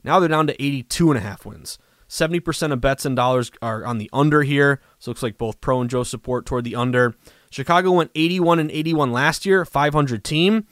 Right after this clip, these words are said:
They lose Jose Abreu in free agency. You lose, uh, uh, Tony La Russa. Obviously, didn't have great success, but also a veteran manager. Now you got a rookie manager, Pedro Grifol.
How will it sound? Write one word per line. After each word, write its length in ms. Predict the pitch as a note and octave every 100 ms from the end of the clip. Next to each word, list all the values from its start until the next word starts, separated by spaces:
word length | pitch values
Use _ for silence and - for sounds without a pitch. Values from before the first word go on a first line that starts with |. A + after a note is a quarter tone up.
| _ _ _ -
They 80 |
lose 240 | B2+ F3 E3+
Jose 300 | E3+ D3+ D#3
Abreu 520 | A#2 A#2 C#3+ D#3+ D#3+
in 80 | C3+
free 260 | - A#2
agency. 480 | C3 D3 D#3 - D#3
You 200 | D3+ C3
lose, 380 | A#2+ C#3+ C#3+ - _ _ _ -
uh, 300 | A#2 A2+ -
uh, 180 | A#2+ A#2+ - -
Tony 220 | D#3+ D#3
La 80 | C3
Russa. 480 | D3+ - F#3 F3 -
Obviously, 360 | A#2 A#2+ - A#2+
didn't 220 | A#2 A#2
have 140 | B2
great 200 | A#2+ B2+
success, 400 | - A2 G#3+ A3+
but 140 | - C#3
also 260 | C#3 C3+
a 40 | A2
veteran 360 | C3 D3 D3
manager. 420 | C#3 C#3+ C#3+ D3+ C3
Now 100 | B2
you 80 | B2+
got 140 | A#2+
a 40 |
rookie 320 | A2 D3 - D3
manager, 400 | C#3+ C#3+ C3+ C3
Pedro 440 | - C#3+ C3+ B2
Grifol. 600 | G#2+ B2+ C#3 D3+ D#3+ D#3